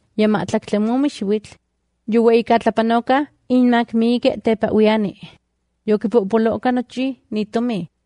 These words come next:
uan matleni komonikia. Kachi omochiutaya. Ikuak okitekakili n tlen okichiuaya n Jesús, omopacho ikikuitlapa itzalan tlakayotl uan okikitski nitlake. Ye nikokiyolwiaya:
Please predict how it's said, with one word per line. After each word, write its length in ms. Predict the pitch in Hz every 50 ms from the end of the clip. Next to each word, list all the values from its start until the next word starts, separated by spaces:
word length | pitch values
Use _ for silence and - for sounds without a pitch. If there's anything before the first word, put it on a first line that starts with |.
| _ _ -
uan 160 | 196 202 208
matleni 520 | 208 202 - 190 - - 220 226 233 233
komonikia. 640 | 208 - 208 202 196 190 185 - - - 185 - - - _ _ _ _ _ _ _ _ _
Kachi 320 | - - 277 269 - - 277
omochiutaya. 800 | 254 226 214 190 - 202 190 - - - 190 185 - - - - - _ _ _ _ _ _ _ _ _ _ _ _ _ -
Ikuak 340 | - - 220 240 254 240
okitekakili 680 | 262 240 - 262 - 262 254 262 247 - 277 294 302 330 320
n 40 | 320
tlen 200 | - 302 262 247
okichiuaya 500 | 226 - 208 - 226 220 220 226 233 254
n 40 |
Jesús, 600 | - - 247 - - 208 202 208 196 - - - _ _ _ _ _ _ _ _ _ -
omopacho 680 | 226 220 226 220 196 - 226 220 - - 262 269 - - - _ _ _
ikikuitlapa 800 | - 208 - 226 214 202 - 202 - - 214 214 - 208 185 160 - _ _ _ -
itzalan 440 | 190 - - - 202 214 220 226 220
tlakayotl 600 | - 226 208 202 214 214 214 233 240 247 - - _ _ _ _ _ -
uan 200 | 226 220 226 226
okikitski 600 | 226 214 226 202 - 254 254 - - - 254 -
nitlake. 500 | - 202 185 - 190 180 - - - 175 - _ _ _ _ _ _ _ _ _ _ _ _ _ -
Ye 120 | 196 196
nikokiyolwiaya: 960 | 208 214 190 - 190 - 196 190 190 180 175 185 190 202 220 214 214 - 151